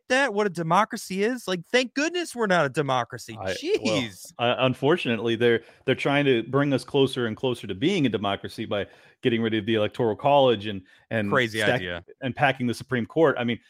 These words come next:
Speaker 2: the, all these,
Speaker 1: Absolutely
Speaker 2: like,
Speaker 1: crazy.
Speaker 2: uh, yeah, they're, they're all terrible ideas, but it's, it seems like there is a concerted effort to both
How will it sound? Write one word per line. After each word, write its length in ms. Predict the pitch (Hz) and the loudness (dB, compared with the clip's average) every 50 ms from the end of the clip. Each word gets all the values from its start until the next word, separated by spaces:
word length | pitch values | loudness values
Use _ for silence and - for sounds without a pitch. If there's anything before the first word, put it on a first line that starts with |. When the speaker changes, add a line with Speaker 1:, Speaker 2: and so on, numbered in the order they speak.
| _ _ _ - | _ _ _ -2
Speaker 2:
the, 100 | 135 131 | 0 0
all 260 | - 147 147 165 185 | 4 6 6 8 8
these, 180 | 175 151 131 120 | 8 6 6 4
Speaker 1:
Absolutely 20 | |
Speaker 2:
like, 140 | 143 123 113 | 4 4 4
Speaker 1:
crazy. 240 | 104 98 90 90 - _ _ _ _ _ _ _ _ - | 0 -4 -6 -12 -18 _ _ _ _ _ _ _ _ 6
Speaker 2:
uh, 80 | 151 170 | 6 6
yeah, 180 | 165 196 214 135 | 6 6 4 4
they're, 220 | 131 117 110 117 - | 4 0 -2 -2 0
they're 240 | 143 135 120 101 - _ - | 0 0 0 -2 -6 _ -2
all 240 | 135 151 - 135 - | -2 -2 -2 -4 -8
terrible 520 | - - 190 214 220 185 139 113 110 104 98 | -6 -2 0 0 2 2 0 0 0 -2 -2
ideas, 420 | 95 95 117 170 170 127 107 - | -2 0 2 2 4 2 2 0
but 220 | - - 110 95 - _ _ - | 0 -2 -2 -2 -4 _ _ -4
it's, 320 | 127 117 - - - - _ _ _ _ _ _ _ _ | -4 -4 -4 -8 -16 -18 _ _ _ _ _ _ _ _
it 140 | - 127 - | -2 -2 -2
seems 400 | - - 151 156 160 156 147 120 127 | -4 -6 -4 -2 -2 -2 -2 0 2
like 240 | 127 120 101 98 | 2 2 0 0
there 240 | 110 123 123 123 123 | -2 0 2 2 2
is 140 | 120 110 127 | 2 0 0
a 80 | 117 113 | -2 -4
concerted 520 | - - 131 117 - - 160 151 135 120 123 127 | -4 -6 -8 -6 -2 0 0 0 0 2 2 2
effort 380 | 131 - - 131 117 - - | 2 0 -2 -6 -8 -8 -10
to 100 | - 131 | -12 -10
both 380 | 101 - 139 139 139 131 135 | -6 -2 2 2 2 2 0